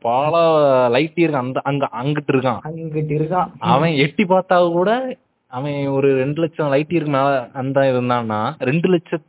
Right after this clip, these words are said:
Speaker 1: வருஷத்துக்கு முன்னாடி இங்க என்ன இருந்தோ, அதான் அவனுக்கு அது தெரியும்.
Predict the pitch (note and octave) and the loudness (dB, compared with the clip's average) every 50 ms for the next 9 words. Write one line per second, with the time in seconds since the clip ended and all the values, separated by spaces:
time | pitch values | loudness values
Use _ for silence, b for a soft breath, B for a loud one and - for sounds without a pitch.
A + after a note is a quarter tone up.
0 | _ - D#3+ D#3 D3+ D3 C#3 C3 C3+ C3 - F3+ E3+ F3+ E3 D3+ D3 D3 D3+ D#3+ | _ -10 -6 -2 0 0 2 2 2 0 0 -2 -2 0 0 0 0 0 0 0
1 | D3+ D3 C#3+ C#3 C3+ C3 C#3+ D#3+ D#3 D3 C#3+ C#3+ E3+ D3+ B2 B2 C3 C#3+ C#3 C3+ | -2 -2 -2 0 0 0 0 0 0 0 0 0 0 0 0 2 2 0 0 0
2 | B2+ A#2 - A2 G#2 A2 G#2+ G#2+ G#2+ G2+ - | -2 -2 -2 -2 -2 -2 -2 -2 -4 -6 -10